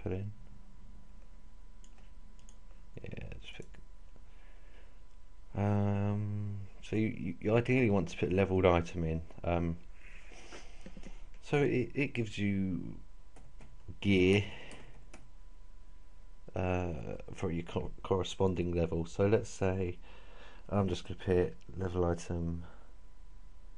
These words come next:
any one-handed, put new in, any two-handed,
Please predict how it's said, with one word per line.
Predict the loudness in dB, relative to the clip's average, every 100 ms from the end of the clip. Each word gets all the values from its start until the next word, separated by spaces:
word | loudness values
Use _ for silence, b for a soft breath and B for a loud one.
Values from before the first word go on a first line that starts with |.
| -8 -8 -8 -8 0
any | 2 6
one-handed, | 6 6 4 4 2 2 -2 -8 -8 -8 -8 -8 -8 b b b b -8 -8 -6
put | -4 -4 0
new | 4 6
in, | 6 4 2 -2 -6 -8 -8 -8 -8 -8 -8 -8 -8 -8 -8 -8 -8 -8 -8 -4
any | -2 0
two-handed, | -2 0 0 0 0 2 2 2